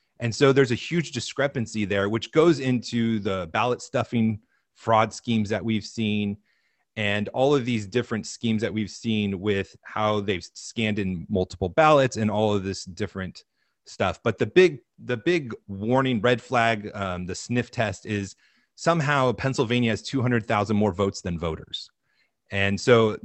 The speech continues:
the specifics of why that is, we still don't know because the Secretary of State is a Democrat in the state pushing back, not uh, being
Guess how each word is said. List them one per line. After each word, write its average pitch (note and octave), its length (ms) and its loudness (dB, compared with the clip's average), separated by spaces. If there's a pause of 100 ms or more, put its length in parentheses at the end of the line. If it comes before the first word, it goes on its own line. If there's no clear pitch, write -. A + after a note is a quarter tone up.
(120)
the G#2+ 120 0
specifics C#3 640 0
of F#2 140 -4
why A2 320 2
that C#3+ 180 2
is, D3 360 0 (140)
we A2+ 140 0
still B2+ 320 2
don't A2 200 2
know A2+ 220 4
because G2+ 540 -2 (420)
the F#2 500 -4
Secretary G#2+ 540 -2
of F2 80 -6
State G#2+ 380 -4
is E2+ 340 -12 (160)
a - 40 -18
Democrat A#2+ 440 0
in A2+ 100 0
the A2+ 80 2
state A2 380 -4 (240)
pushing A2 320 -2
back, F#2+ 320 0 (500)
not A#2 600 2 (320)
uh, F2 220 -4
being F#2+ 640 -2